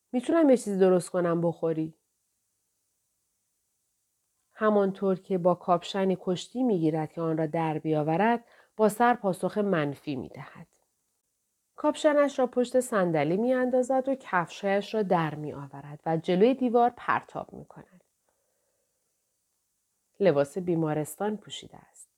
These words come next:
می‌گویم: «انگار خسته ای.» لبخند می‌زند. «آره،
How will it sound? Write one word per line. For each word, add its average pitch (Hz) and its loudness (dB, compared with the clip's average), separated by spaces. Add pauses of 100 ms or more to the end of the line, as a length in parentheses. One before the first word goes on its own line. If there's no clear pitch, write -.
(1400)
می‌گویم: 185 0 (280)
«انگار 190 6
خسته 196 -2
ای.» 185 0 (1700)
لبخند 190 0
می‌زند. 208 -2 (760)
«آره، 233 6